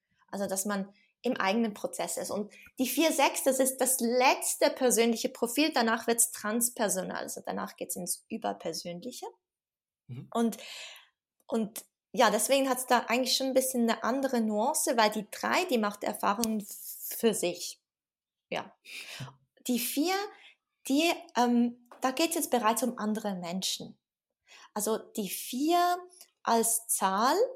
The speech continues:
Speaker 1: ähm, die vier ist ein so-, sehr soziales Wesen. Andere Menschen sind super wichtig. Auch der Austausch mit anderen Menschen, ähm, einfach auch das Gegenüber. Man ist sehr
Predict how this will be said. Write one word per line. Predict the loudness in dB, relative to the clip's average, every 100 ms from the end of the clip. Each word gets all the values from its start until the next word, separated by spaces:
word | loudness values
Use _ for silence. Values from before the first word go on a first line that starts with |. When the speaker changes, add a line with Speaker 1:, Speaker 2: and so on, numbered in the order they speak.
| -10 _ _ _ _ _ _ -20 -14
Speaker 1:
ähm, | -8 -4 -4
die | -2
vier | -2 2 4 4
ist | 2
ein | 0 -2
so-, | -4
sehr | -4 -2
soziales | -2 -4 -2 0 2 2 0 0 0
Wesen. | 2 2 2 0 -6 -8 -18 -12
Andere | -2 0 2 2
Menschen | 4 4 2 2 0
sind | 0
super | -2 2 2 4 2 4
wichtig. | 0 -2 -4 -2 -2 -2 -10 -16 -2
Auch | 2 2
der | 2 -2 2
Austausch | 4 4 4 0 0 0 0
mit | -2 -4
anderen | -4 -2 -2 0
Menschen, | 0 0 0 0 0 -2 -2 -6 -16 -12 -4
ähm, | 0 0 -2 -4
einfach | 0 0 0
auch | -6 -2
das | -2 0
Gegenüber. | 2 2 2 0 2 2 0 -2 -12 -6
Man | 0 0
ist | 0 -2
sehr | -4